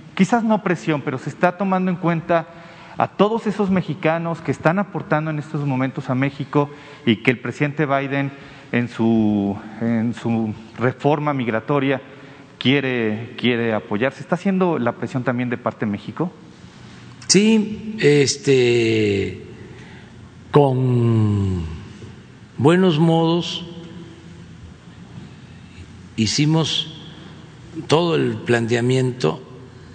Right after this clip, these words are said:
Speaker 2: sobre nuestros, eh, paisanos, migrantes, los llamamos héroes.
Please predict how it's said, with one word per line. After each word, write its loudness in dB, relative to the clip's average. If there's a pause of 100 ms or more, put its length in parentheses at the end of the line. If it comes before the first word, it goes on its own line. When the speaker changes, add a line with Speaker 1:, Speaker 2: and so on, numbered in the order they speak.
(220)
Speaker 2:
sobre 2
nuestros, 0
eh, 0 (180)
paisanos, 0
migrantes, -2 (1600)
los 2
llamamos 0
héroes. 0